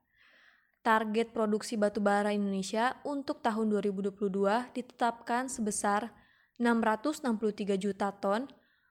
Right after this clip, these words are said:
Merujuk Minerba One Data Indonesia atau M O D, realisasi produksi kini mencapai dua ratus dua puluh delapan koma enam puluh tiga juta ton atau setara empat puluh tiga koma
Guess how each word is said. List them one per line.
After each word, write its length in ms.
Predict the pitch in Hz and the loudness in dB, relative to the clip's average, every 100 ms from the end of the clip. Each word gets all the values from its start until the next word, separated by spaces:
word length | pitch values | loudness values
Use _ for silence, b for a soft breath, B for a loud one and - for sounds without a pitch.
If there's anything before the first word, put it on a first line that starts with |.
| b b | b b
Merujuk 560 | 294 311 254 262 294 269 | 0 2 0 -2 -2 0
Minerba 480 | 240 226 208 208 214 | 2 2 4 4 4
One 240 | 208 247 262 | 4 2 4
Data 320 | 214 208 208 | 2 0 -2
Indonesia 640 | 202 190 202 214 220 262 - | 0 -2 -2 0 0 0 -6
atau 320 | 214 208 208 | -4 -2 -2
M 240 | - 294 - | -4 -6 -2
O 160 | 214 | -2
D, 400 | 185 196 254 254 _ _ - | 0 0 -2 -4 _ _ 2
realisasi 720 | 294 320 311 294 277 294 285 | 6 6 6 2 2 0 0
produksi 720 | 254 220 208 - 226 254 254 | 0 2 -2 -4 -4 -4 -4
kini 400 | 262 262 254 285 | -2 0 0 0
mencapai 640 | 269 240 220 208 220 247 | -2 -2 -2 0 0 2
dua 320 | 233 220 262 269 | 2 4 6 6
ratus 320 | 262 269 269 | 2 -2 -4
dua 240 | 233 208 | 0 0
puluh 240 | 208 208 190 | 0 -2 0
delapan 480 | 185 185 240 262 | -2 -2 -2 -2
koma 320 | 262 294 285 247 | 0 2 4 2
enam 160 | 214 | 0
puluh 240 | 202 214 208 | 0 -4 -4
tiga 320 | 202 220 226 | -4 -2 -2
juta 320 | 208 202 190 | -2 -4 -4
ton 240 | 202 233 302 B B B B | 0 -2 -2 B B B B
atau 300 | - 302 330 | 2 4 4
setara 640 | 330 330 262 233 233 247 254 | 2 0 2 2 2 -2 -8
empat 260 | 226 220 214 | -4 -2 -2
puluh 220 | 226 208 | -4 -4
tiga 400 | 214 202 220 262 | -4 0 4 4
koma 320 | 269 294 302 | 4 2 4